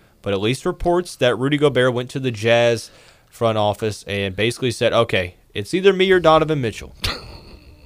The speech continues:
Rudy Gobert, who has the offensive skill set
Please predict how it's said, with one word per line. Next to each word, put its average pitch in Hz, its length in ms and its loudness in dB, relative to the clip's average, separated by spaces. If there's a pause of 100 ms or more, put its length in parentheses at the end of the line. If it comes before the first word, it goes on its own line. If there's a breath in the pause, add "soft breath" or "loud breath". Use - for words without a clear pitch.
(1900 loud breath)
Rudy 143 220 2
Gobert, 165 520 6 (400)
who 110 140 -4
has 113 420 0
the 110 320 -4 (520 soft breath)
offensive 135 520 2
skill 160 280 2
set 127 500 0